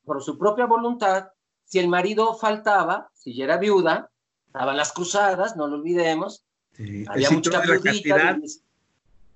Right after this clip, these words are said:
Speaker 1: y los cinturones de castidad, tenemos que hablar de eso también, y del brasier, porque se inventa en la misma época,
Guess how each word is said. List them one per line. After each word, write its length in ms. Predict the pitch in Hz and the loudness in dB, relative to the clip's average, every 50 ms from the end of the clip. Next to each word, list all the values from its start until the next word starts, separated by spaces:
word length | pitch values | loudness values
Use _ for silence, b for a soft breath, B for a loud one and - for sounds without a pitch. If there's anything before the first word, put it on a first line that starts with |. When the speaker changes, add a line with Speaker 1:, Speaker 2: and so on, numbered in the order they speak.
| _ _ _ | _ _ _
Speaker 1:
y 60 | - 180 | -10 -6
los 140 | 170 156 | -6 -2
cinturones 420 | 160 202 175 - 175 160 175 180 175 | -2 -4 -2 -2 -2 -2 -2 -2 -2
de 60 | - | -4
castidad, 460 | - 151 - - 160 160 170 185 202 | -6 -6 -6 -4 -4 -2 0 -2 -2
tenemos 300 | 196 185 165 175 175 170 | -2 -4 -4 -4 -6 -4
que 80 | - 165 | -2 -2
hablar 220 | 160 165 165 165 | 0 0 0 0
de 80 | 165 170 | -2 -4
eso 180 | 165 180 175 | -6 -6 -2
también, 540 | 175 202 202 202 220 214 202 196 196 185 - _ | 0 0 0 2 2 2 2 0 0 -4 -10 _
y 100 | - 156 | -2 0
del 160 | 151 151 143 | 0 0 -2
brasier, 480 | 131 139 143 131 - - 143 254 175 - | 0 -2 -2 -2 -2 -2 -4 -4 -4 -4
porque 220 | 156 147 - 147 | -8 -8 -6 -8
se 100 | 139 147 | -8 -6
inventa 240 | 143 147 185 190 220 | -6 -6 -4 -4 -2
en 60 | 220 | -2
la 60 | 202 | -2
misma 220 | 175 175 165 170 180 | -2 -4 -6 -6 -6
época, 360 | 185 185 185 175 - - - | -6 -6 -8 -12 -12 -14 -14